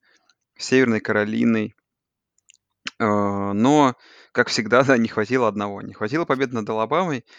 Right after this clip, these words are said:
Поражение уже на второй неделе, разгромное, двадцать четыре пятьдесят два, в принципе, указало на том месте, на котором находится Техас A and M. Это та команда, которая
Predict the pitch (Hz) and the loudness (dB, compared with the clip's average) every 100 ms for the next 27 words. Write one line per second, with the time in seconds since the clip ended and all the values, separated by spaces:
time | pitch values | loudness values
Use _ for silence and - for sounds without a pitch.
0 | - _ _ 117 117 135 120 117 117 - | -20 _ _ 0 0 2 0 0 -4 -4
1 | 120 117 117 135 156 147 117 110 107 117 | -2 -2 -2 -4 -4 -4 -6 -6 -6 -4
2 | 131 135 110 101 107 - - 110 110 - | -4 -4 -6 -6 -6 -6 -10 -10 -10 -6
3 | 107 104 113 127 - 123 - - 107 113 | -6 -2 -4 -4 -6 -8 -8 -14 -8 -6
4 | 107 - - 123 _ _ _ _ - 104 | -4 -6 -6 -12 _ _ _ _ -10 -8
5 | - 113 113 120 - 107 104 110 110 110 | -2 0 2 2 -2 -8 -6 -6 -6 -6
6 | 110 - - 110 - 110 143 165 117 107 | -10 -8 -10 -8 -8 -4 0 0 -2 -4
7 | 107 117 104 107 117 107 - - - | -4 -4 -2 -2 -2 -4 -10 -18 -18